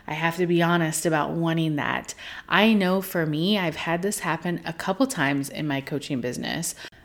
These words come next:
I can think specifically of two times where it felt really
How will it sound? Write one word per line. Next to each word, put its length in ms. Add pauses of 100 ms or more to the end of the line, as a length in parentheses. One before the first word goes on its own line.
(160)
I 80
can 240
think 500
specifically 920
of 540
two 280
times 760 (520)
where 520 (160)
it 260
felt 580
really 880